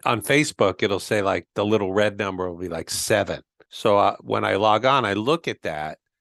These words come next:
but, like, five of 'em are notifications from people I have to, you know, for a bunch of friends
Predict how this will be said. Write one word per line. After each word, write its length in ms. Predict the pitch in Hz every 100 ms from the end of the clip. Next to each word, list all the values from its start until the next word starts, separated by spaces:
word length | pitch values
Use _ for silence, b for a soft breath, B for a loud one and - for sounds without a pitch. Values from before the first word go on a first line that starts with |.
| _ _ -
but, 120 | 123
like, 160 | 120
five 420 | - - 135 175 165
of 140 | 117
'em 120 | 117
are 60 | 120
notifications 800 | 120 123 120 120 131 123 123 113
from 160 | 127
people 420 | 107 127 123 120 113
I 100 | 110
have 120 | 104
to, 160 | 107 120
you 80 |
know, 120 | 110 82
for 200 | - 90
a 20 | 92
bunch 160 | 92 -
of 100 | -
friends 380 | 123 123 107